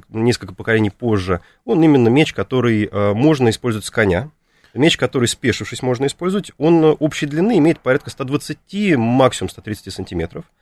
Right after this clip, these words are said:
И есть у него одна очень важная особенность. Он как раз, а, эта форма и этот, грубо говоря, подход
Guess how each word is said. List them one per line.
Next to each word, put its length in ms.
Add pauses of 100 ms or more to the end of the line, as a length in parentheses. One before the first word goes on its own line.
(240)
И 80
есть 240
у 20
него 120
одна 160
очень 200
важная 220
особенность. 460
Он 80
как 160
раз, 260
а, 540 (500)
эта 260
форма 600 (180)
и 320
этот, 240 (380)
грубо 320
говоря, 480
подход 520